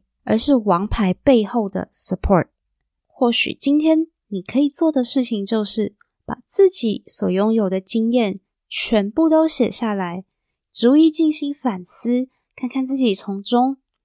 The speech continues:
得到了什么，或者是可以再去补充一些什么。学习的管道有很多，看书、上课、读文章，真的有各种各样的平台让我们去学习。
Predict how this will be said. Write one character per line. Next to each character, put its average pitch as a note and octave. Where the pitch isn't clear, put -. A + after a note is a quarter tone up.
得 B3
到 G4+
了 D#4
什 G#3+
么， E3+
或 G#3+
者 -
是 -
可 G#3+
以 C4
再 A3+
去 A3
补 F3+
充 B3
一 C#4+
些 D#4
什 A#3
么。 E3
学 -
习 E4+
的 F4
管 B3
道 A#3+
有 A3
很 G#3
多， F#3
看 A#3
书、 A3+
上 B3
课、 A#3
读 G#3
文 A#3
章， A#3
真 D4
的 D#4+
有 G#3+
各 A3
种 G3
各 G#3
样 G#3
的 F#3
平 G3+
台 A3
让 G#3
我 G3
们 F3+
去 G3+
学 F#3
习。 F3+